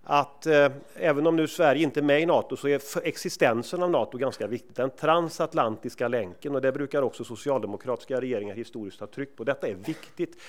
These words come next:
den transatlantiska länken. Den transatlantiska länken, det är ju en, det är ju en omskrivning för nato.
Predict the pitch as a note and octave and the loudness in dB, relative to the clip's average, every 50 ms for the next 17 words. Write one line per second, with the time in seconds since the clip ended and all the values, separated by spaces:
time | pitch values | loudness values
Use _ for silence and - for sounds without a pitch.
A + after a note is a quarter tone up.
0 | - - B2+ A#2+ - A#2+ A2+ G#2+ - A2+ - B2+ G#2 E2 - - G2 - - A2 | -8 -6 -4 -4 -2 -2 -2 -2 -4 -6 -6 -6 -6 -6 -8 -12 -14 -12 -10 -10
1 | F#2+ F#2+ E2 - - - - - - - - - - - - - - D#3 D3 - | -10 -10 -12 -14 -18 -20 -20 -20 -20 -20 -20 -20 -20 -20 -10 -2 2 2 4 6
2 | G3+ G3 F3 G#3 F3+ G3 F3+ D3+ C3 F3+ E3+ - G#3 G3 F#3+ C#3+ A#2 A#2 - D#3 | 6 6 6 6 6 6 6 6 6 2 2 4 4 6 6 6 4 4 2 0
3 | D#3 E3 F3 D#3+ C3+ C3+ C#3 D3+ D#3 C3+ C3+ C#3+ E3 D#3+ C3 C3+ E3 D3+ A2+ - | 2 4 4 4 4 4 4 4 2 2 2 2 2 2 4 4 2 2 2 -2
4 | - - A2 G#2+ G#2 G#2+ A2 G#2+ - B2 A#2+ G#2+ F#2 E2 - - F#2+ | -8 -8 -8 -6 -6 -6 -6 -6 -4 -4 -2 -2 -2 -4 -8 -12 -16